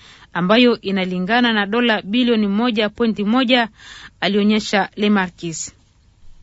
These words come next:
Tumearifiwa hivi punde kwamba raia kumi na moja waliuawa siku ya Jumapili na waasi wa A D F huko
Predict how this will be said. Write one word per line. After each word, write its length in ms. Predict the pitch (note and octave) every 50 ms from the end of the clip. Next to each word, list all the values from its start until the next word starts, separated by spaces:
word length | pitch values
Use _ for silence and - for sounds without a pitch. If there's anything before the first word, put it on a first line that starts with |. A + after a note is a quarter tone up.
| - - - - - - - - - - - - _ _ - -
Tumearifiwa 960 | - C4 C#4 D#4+ E4 E4 E4 D#4+ D#4+ - C#4 D#4+ E4 D4 - - F#4 F4+ E4
hivi 280 | B3+ B3+ D#4+ C#4 C#4 C4
punde 280 | - - D4 C4+ C4+
kwamba 340 | C4 - C#4 B3+ B3 B3+ A#3+
raia 480 | A3 A3 G#3+ A3+ A3+ A#3+ A#3+ A#3+ A3+ A3
kumi 340 | A3 _ - C4+ B3+ B3 A#3
na 140 | A3 G#3
moja 400 | G3+ A3 B3+ C4 A3+ B3+ B3 G#3+ -
waliuawa 580 | - F#3 F3+ F3+ F#3 F3+ F#3 G#3 G#3+ A3 G3+
siku 360 | F#3+ - - - C4+ B3+ - A#3+
ya 120 | A3+ G3+
Jumapili 520 | F#3 G#3 G3 F#3+ F#3 - - C4 B3+ B3
na 140 | A#3 A3 G3+
waasi 420 | F#3+ F#3+ F#3 G3 G3+ G3 - - A3
wa 140 | G3 - -
A 100 | - G#3+
D 140 | G#3 A3+ A#3
F 220 | B3 C4+ B3+ -
huko 440 | - A#3+ A3+ G#3+ - A3 G3+ F#3 -